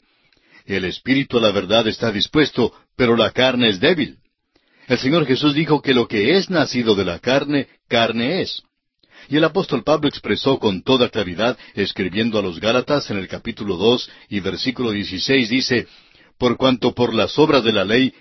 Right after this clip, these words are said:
nadie será justificado". Por tanto, tenemos aquí la historia de un hombre que cayó,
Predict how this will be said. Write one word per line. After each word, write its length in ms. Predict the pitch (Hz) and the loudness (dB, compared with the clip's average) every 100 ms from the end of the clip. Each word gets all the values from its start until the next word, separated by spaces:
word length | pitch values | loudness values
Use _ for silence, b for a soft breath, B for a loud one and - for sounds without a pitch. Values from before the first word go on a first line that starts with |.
| b | b
nadie 560 | 98 110 180 180 180 | -2 0 0 0 0
será 280 | 139 120 139 | 0 0 0
justificado". 800 | 139 135 - 120 113 175 123 78 _ _ _ _ _ _ _ | -2 -6 -8 -10 -2 0 0 -4 _ _ _ _ _ _ _
Por 160 | 180 160 | -6 -4
tanto, 340 | 202 170 151 B B B | -2 0 -2 B B B
tenemos 380 | 165 226 196 151 | 2 2 2 -2
aquí 180 | - | 0
la 100 | 196 | 2
historia 440 | 127 - 165 151 131 | 2 2 0 2 2
de 80 | 127 | 4
un 100 | 139 | 2
hombre 300 | 160 147 127 | 2 2 0
que 160 | 113 | -2
cayó, 520 | - 92 82 123 151 | -2 -4 2 4 4